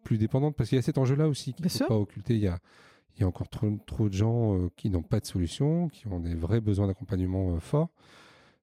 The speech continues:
Speaker 1: Et puis, je vais pas parler de la Belgique, mais ça, euh, il y a, il y a, il y a ça aussi. Mais co-, co-, comment on, comment on peut amener,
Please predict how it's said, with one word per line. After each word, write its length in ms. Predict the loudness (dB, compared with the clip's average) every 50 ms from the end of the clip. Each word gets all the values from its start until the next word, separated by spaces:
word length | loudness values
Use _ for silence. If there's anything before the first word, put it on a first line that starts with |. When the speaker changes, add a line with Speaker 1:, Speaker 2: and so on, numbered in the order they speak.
| _ _
Speaker 1:
Et 40 | -12
puis, 120 | -4 -2
je 60 | 0 2
vais 60 | 2
pas 40 | 0
parler 180 | 2 0 2 2
de 40 |
la 60 | 2 0
Belgique, 300 | 0 -2 -2 -4 -6 -4
mais 60 | -4 -6
ça, 140 | -2 0 0
euh, 220 | 2 2 2 0 -2 -4 -6 -6 -8
il 40 | -8
y 20 | -8
a, 60 | -10 _ -8
il 80 | -6 -4
y 40 | -4
a, 20 | -4
il 140 | -4 -2 -2
y 40 |
a 40 | -2
ça 160 | 0 0 0
aussi. 260 | 0 0 0 -2 -2 0
Mais 200 | 0 0 0 -2 -4 -8 _ -20 -20 -20 -20 -20 _ -4
co-, 140 | -4 -4 -4
co-, 220 | -2 -4 -4 -4
comment 340 | -2 -2 -2 0 0 0 0
on, 260 | 2 2 0 0 -2 -4
comment 200 | -2 0 0 0
on 60 | 0
peut 160 | 0 0 0
amener, 500 | 2 2 0 0 2 2 2 0 -2 -4